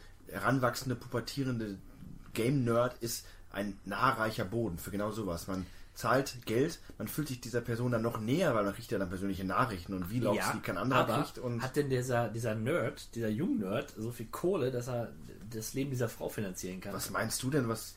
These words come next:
Speaker 1: diese Jungs heutzutage für Geld rauspulvern für Videospiele, für Pay-to-Win und sonstige Aktivitäten?
Speaker 2: Ah, okay.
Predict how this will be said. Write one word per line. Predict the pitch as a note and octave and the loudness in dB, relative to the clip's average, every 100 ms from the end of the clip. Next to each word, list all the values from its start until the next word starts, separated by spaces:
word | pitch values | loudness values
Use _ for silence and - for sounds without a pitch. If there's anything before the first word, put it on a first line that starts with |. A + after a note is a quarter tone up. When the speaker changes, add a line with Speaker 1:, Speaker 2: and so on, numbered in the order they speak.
| - | -10
Speaker 1:
diese | A2+ A2+ | -4 -2
Jungs | G#2 A#2 A#3 - - | 2 2 0 -2 -6
heutzutage | C#3+ C#3+ C3+ C3 C3+ C3+ | -6 -6 -2 -2 0 -2
für | - A#2+ - - - | -4 -6 -8 -16 -10
Geld | - D#3 - | -2 -2 0
rauspulvern | E2+ - - F#2+ G2 B2 D3 - | -4 -6 -4 -2 -2 -2 -6 -10
für | - G#2 G2+ - | -4 -2 -2 -2
Videospiele, | E3 B2 E2 - E2 D#2 - - - - | -4 -4 -6 -6 -8 -8 -12 -18 -20 -10
für | - F#2+ - - - - - - | -2 0 -2 -10 -16 -16 -16 -8
Pay-to-Win | - D3+ D#3 D#3+ A#2+ D2+ | -2 -2 0 0 0 -2
und | E2 F#2+ - | -4 -6 -6
sonstige | - C3+ - F2 E2 - | -2 -2 0 -2 -4 -6
Aktivitäten? | F2+ - F#2+ F#2 F2 | -8 -6 -6 -4 -4
Speaker 2:
Ah, | D2+ - - - - - | -2 -6 -10 -18 -18 -14
okay. | - A2+ C#3+ | -10 -4 -4